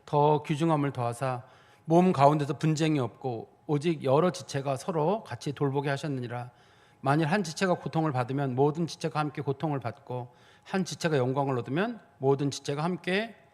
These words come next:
즐거워하느니라." 약한 부분을 하나님이 감싸주시고 또 강한 부분은 하나님께서 놔두시는 분이, 변이 있거든요. 그러니까 혹시라도 내가 많이 부족하다고 여겨지는 분들이 계실수록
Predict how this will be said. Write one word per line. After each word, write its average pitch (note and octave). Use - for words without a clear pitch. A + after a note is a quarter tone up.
즐거워하느니라." D3
약한 C4
부분을 A3+
하나님이 A#3
감싸주시고 C#3
또 F3+
강한 F3+
부분은 G3+
하나님께서 G3
놔두시는 G3+
분이, D3+
변이 D#3
있거든요. C3+
그러니까 A#3+
혹시라도 A#3
내가 F3
많이 D#3
부족하다고 F3+
여겨지는 D#3
분들이 D3
계실수록 E3